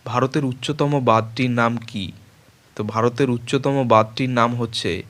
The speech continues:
ভাগীরথী নদীর ওপরে তেহরি বাঁধ। নেক্সট নাম্বার থ্রি,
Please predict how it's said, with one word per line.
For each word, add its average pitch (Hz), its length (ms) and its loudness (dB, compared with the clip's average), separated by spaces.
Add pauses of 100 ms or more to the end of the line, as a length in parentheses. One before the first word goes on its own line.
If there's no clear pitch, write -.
(420)
ভাগীরথী 127 560 0
নদীর 123 300 2
ওপরে 120 320 2 (100)
তেহরি 123 400 4
বাঁধ। 113 260 0 (760)
নেক্সট 131 300 -8
নাম্বার 104 240 -4
থ্রি, 110 360 -6